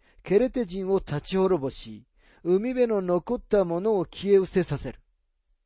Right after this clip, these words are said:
私は憤って彼らを責め、ひどい復讐をする。彼らは私が彼らに復讐をするとき、私が主であることを知ろう。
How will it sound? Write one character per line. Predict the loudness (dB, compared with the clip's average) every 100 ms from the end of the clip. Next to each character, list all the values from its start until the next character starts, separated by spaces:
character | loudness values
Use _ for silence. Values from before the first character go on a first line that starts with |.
| _ _ _ _ _ _ _ _ _ _ _ _ _ _ _ _
私 | 0 0 0 2
は | 4
憤 | 2 -2 -4 -4
っ | -2
て | -2 -2
彼 | 2 4
ら | 6 4
を | 2
責 | -2 -4
め、 | -6 -10 _ _
ひ | -8 -4
ど | -2
い | -2
復 | -6 -12 -14
讐 | -8 -2
を | 0
す | 0 -8
る。 | -18 _ _ _ _ -20 _
彼 | 2 2
ら | 4 6
は | 6
私 | 6 2 -2 -2
が | -2 2
彼 | 4 6
ら | 4
に | 2 -4
復 | -10 -14
讐 | -10 -4 0
を | 0
す | -2
る | -8
と | -8 -10
き、 | -10 -12 -14 -20 -6
私 | 0 2 2 -2 -4
が | -4
主 | -4 -6 2
で | 4
あ | 4
る | 2
こ | -4 -4
と | -2 -2
を |
知 | -2 -8
ろ | -10 -12 -18 _ _ _ _ _ _ _ _ _ _ _ _ _ _ _ _
う。 | _